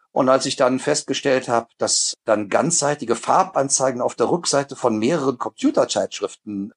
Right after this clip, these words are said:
für mein Spiel geworben haben, das war tatsächlich zum ersten Mal, wo ich nachgedacht hab, hm, könnte es sein, dass die Anzeigen mehr gekostet haben, als ich für das Spiel gekriegt habe? Ich weiß es bis heute nicht, aber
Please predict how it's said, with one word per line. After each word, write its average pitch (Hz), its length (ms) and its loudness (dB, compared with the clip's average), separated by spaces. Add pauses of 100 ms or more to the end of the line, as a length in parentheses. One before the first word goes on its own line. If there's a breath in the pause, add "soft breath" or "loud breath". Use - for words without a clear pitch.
für 117 120 0
mein 104 140 2
Spiel 240 320 2
geworben 92 520 2
haben, 101 340 -2 (380)
das - 180 -2
war 120 140 2
tatsächlich - 480 0
zum 147 180 0
ersten - 340 -2
Mal, 135 380 2
wo 151 80 4
ich 147 100 -4
nachgedacht 120 520 2
hab, - 160 0 (120)
hm, 127 380 0 (240)
könnte 104 240 -2
es 117 80 -2
sein, 113 260 2
dass 110 180 -2
die 95 280 -4 (420)
Anzeigen 120 520 2
mehr 98 160 4
gekostet 139 440 0
haben, 117 200 2
als 98 200 0
ich - 80 -18
für 110 80 -8
das 107 100 -4
Spiel 101 220 -6
gekriegt - 420 -8
habe? 220 400 2 (600)
Ich - 160 -16
weiß 107 200 2
es 117 100 -4
bis - 200 -4
heute 104 300 4
nicht, 110 300 -2
aber 123 340 4